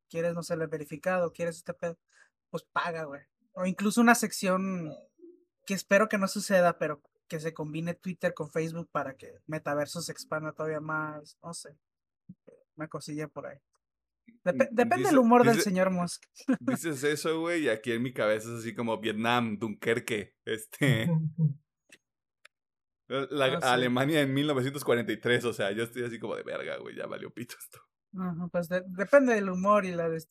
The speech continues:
Speaker 1: lo que quiera tomar. Yo, yo realmente espero que sí. Obviamente la compra es más que, yo siento que es por un berrinche, pero conociendo al señor, a lo mejor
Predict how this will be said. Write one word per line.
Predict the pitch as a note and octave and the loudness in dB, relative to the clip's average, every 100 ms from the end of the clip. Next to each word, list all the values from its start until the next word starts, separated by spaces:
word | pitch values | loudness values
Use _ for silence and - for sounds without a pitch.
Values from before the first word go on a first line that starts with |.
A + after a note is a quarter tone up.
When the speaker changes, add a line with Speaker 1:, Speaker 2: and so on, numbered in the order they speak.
| - | -12
Speaker 1:
lo | E3 | -12
que | E3 | -10
quiera | D#3+ E3 E3 | -8 -8 -8
tomar. | D#3 E3 - - _ _ | -10 -14 -14 -20 _ _
Yo, | G3+ D#4+ C4+ | 0 0 2
yo | D4+ | 0
realmente | F4 F4 E4+ - | 2 0 -2 -2
espero | - D#4+ | -6 -4
que | B3 | -4
sí. | - G#3 _ _ | -6 -10 _ _
Obviamente | - B3+ D4 C#4+ | 4 6 6 4
la | C4 | 2
compra | - B3+ C4 | 2 4 2
es | C4 - _ | 2 -6 _
más | G#3+ A3 - | -8 -6 -4
que, | A#3+ G#3 | -4 -2
yo | A3 | 0
siento | D4+ C4+ | 0 0
que | C4+ | -2
es | - | -2
por | G#3+ | -4
un | G3+ | 0
berrinche, | F3+ F#3 C4+ E4+ F#4 _ _ _ _ - _ _ _ _ _ _ _ _ _ _ | -2 0 -2 -4 -10 _ _ _ _ -20 _ _ _ _ _ _ _ _ _ _
pero | - A#3+ C4 C4+ C4+ - _ _ _ _ - | 4 8 10 12 10 6 _ _ _ _ 2
conociendo | A#3+ A3+ C#4 | 4 4 2
al | E4 | 2
señor, | C#4+ D4 | 4 4
a | |
lo | B3+ | 2
mejor | G3 A3 B3 | 2 0 -2